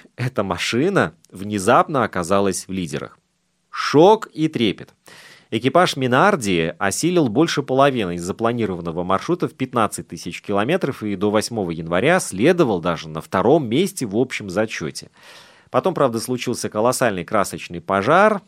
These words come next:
машина выгорела дотла, и на этом сказочке конец. Хотя нет, не конец. А, Джанкарло Минарди, а, всё равно гордился собой и заявлял об успехе своей команды и сообщал прессе про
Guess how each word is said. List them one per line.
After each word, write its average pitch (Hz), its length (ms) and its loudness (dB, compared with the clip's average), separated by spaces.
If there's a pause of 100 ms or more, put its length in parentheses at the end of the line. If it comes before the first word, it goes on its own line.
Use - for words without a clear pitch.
(160)
машина 92 400 -6
выгорела 87 480 -4
дотла, 110 720 -2 (180)
и 135 360 -8
на 113 240 -2
этом 120 180 -8
сказочке 101 920 -4 (200)
конец. 87 600 -8 (560)
Хотя 135 240 -4
нет, 95 240 -6
не 95 100 -8
конец. 113 440 -2 (760)
А, 98 300 6
Джанкарло 143 580 4
Минарди, 139 800 2 (380)
а, 90 240 -6
всё 131 160 0
равно 160 240 4
гордился 98 440 0
собой 120 460 4
и 135 40 2
заявлял 110 440 2
об 135 140 0
успехе 143 440 0
своей 80 280 -6
команды 131 500 0
и 104 60 0
сообщал 151 520 0
прессе 127 460 0
про 104 400 2